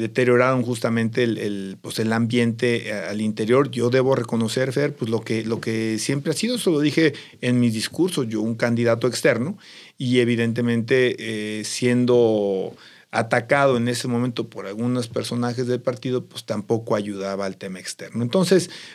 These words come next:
pues coincidieron estas situaciones y a pesar de eso, y lo he dicho yo en, en un par de ocasiones previas en,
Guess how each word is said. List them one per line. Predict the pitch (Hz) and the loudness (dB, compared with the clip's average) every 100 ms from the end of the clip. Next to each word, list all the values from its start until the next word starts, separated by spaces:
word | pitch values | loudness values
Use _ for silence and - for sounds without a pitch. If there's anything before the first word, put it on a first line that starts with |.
| - | 2
pues | 170 165 - | 2 2 0
coincidieron | - 151 143 151 143 156 147 139 | 4 6 6 2 4 6 6 2
estas | 120 139 | 2 0
situaciones | 120 139 123 135 127 143 - - _ _ | -2 -2 -2 -2 -2 -2 -6 -10 _ _
y | 156 156 160 - _ _ | 4 4 4 -2 _ _
a | 120 117 | 0 0
pesar | 120 117 151 170 151 | 0 2 2 4 4
de | 127 | 2
eso, | 120 143 | 2 0
y | |
lo | 120 | 0
he | 113 | 2
dicho | 113 117 | 0 -2
yo | 113 113 | -2 0
en, | 113 107 | -2 -2
en | 110 107 | -6 -4
un | 107 | -4
par | 107 113 | -2 -2
de | 113 | -2
ocasiones | 110 101 120 117 107 | -4 -6 -4 -4 -4
previas | 104 104 110 113 | -8 -4 -4 -4
en, | 101 90 | -10 -14